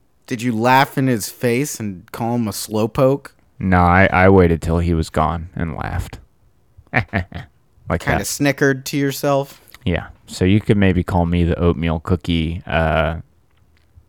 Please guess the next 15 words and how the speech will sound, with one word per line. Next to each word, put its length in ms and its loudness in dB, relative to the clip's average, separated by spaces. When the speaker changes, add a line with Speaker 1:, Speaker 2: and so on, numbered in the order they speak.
Speaker 2:
I 80 -6
Speaker 1:
Yeah, 40 -4
Speaker 2:
don't 120 4
Speaker 1:
I'm 80 4
Speaker 2:
know. 60 -2
Speaker 1:
trying 220 0
to 80 -2
think 260 -4
of 140 -2
a, 80 0
like, 380 -8
burglar 760 0
isn't 360 -4
the 60 -6
word. 540 -2